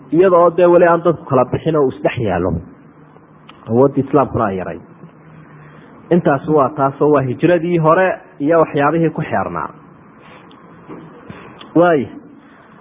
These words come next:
Arrintana waxa weeye kitaabatu saxiifa. Saxiifadu waa xaashidii. Waa qiso siirada caan ku ahoo cinwaankeeduna uu kaa yahay, qoraalkii xaashida.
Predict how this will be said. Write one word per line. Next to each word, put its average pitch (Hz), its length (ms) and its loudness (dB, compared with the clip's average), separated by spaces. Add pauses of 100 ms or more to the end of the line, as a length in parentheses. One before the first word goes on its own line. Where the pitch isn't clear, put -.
(100)
Arrintana 208 420 2
waxa 196 160 2
weeye 202 140 -2
kitaabatu 180 560 -2
saxiifa. - 500 -8 (1000)
Saxiifadu 160 420 0
waa 170 80 2
xaashidii. 127 460 -4 (1600)
Waa 151 280 2
qiso 165 320 -2
siirada 175 380 2
caan 185 200 0
ku 202 120 -2
ahoo 170 460 2 (680)
cinwaankeeduna 165 720 2
uu 143 100 2
kaa 139 220 0
yahay, 113 240 -6 (440)
qoraalkii 147 460 0
xaashida. 110 360 -6